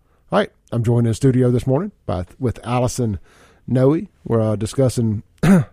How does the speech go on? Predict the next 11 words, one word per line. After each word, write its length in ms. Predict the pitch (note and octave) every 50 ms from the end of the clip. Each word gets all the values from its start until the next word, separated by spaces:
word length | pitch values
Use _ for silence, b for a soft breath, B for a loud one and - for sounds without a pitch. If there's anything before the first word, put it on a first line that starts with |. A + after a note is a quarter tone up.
| _ _ -
lot 120 | E3 G3 A3
of 60 | F#3
men's 340 | E3+ F#3 G#3+ G#3+ F#3 - D#3+
health 240 | E3+ E3 C#3+ G#2+
stuff 240 | - - A#2+ G2+ -
this 160 | - F#2+ -
morning, 280 | G2+ F2+ E2+ D#2 C2+ - b b b b b b b -
a 60 | B2+
lot 80 | B2+
of 60 | A#2+ -
stress 720 | - - - - D3 D3 D3+ C#3 - - - - -